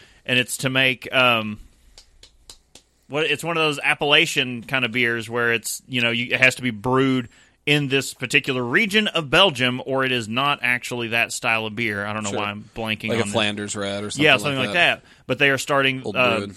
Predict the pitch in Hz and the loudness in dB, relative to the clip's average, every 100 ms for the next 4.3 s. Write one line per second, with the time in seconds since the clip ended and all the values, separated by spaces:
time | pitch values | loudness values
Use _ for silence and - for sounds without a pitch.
0 | - 135 123 127 127 143 127 - 143 131 | -2 0 2 0 2 2 0 -2 0 0
1 | - 113 113 147 147 165 202 185 143 117 | 0 -10 -4 0 4 4 4 2 2 2
2 | 113 - 151 160 165 131 139 135 156 123 | 0 2 2 2 0 0 0 2 0 -2
3 | - - 131 123 120 - - - 156 151 | -8 -6 -4 0 -2 -2 -6 -2 2 4
4 | 110 95 | 2 -2